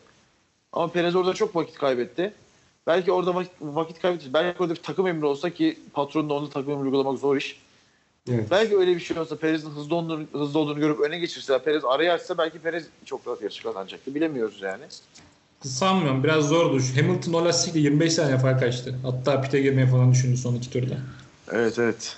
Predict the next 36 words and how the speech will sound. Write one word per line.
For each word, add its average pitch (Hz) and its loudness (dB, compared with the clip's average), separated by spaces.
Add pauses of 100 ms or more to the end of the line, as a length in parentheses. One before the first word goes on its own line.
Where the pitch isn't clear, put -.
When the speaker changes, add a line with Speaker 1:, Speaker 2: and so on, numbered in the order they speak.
(880)
Speaker 2:
Peki 139 2
Hamilton'ın 156 4
yarış 143 4
sonu 147 2
lastiklerini 147 2
gördünüz 151 2
mü 117 2
ya? 107 2 (360)
Speaker 3:
Slick 185 0
lastik 180 2
olmuş 139 2
ya 147 2
dün 127 4
bildiğin. 120 2
Speaker 2:
Ya 214 2
bir 240 2
şey 269 4
söyleyeceğim. 120 2
Bak 151 0
ben 175 2
bunu 196 2 (520)
yarışta 175 2
çok 185 2
düşündüm. 107 -4
Ya 160 0
böyle 208 2
bir 190 -8
son 196 0 (480)
yedi 165 2
sekiz 208 -2
tur 202 0
bir 208 0
şey 190 2
denenmez 208 0
miydi 180 0
ya? 139 -4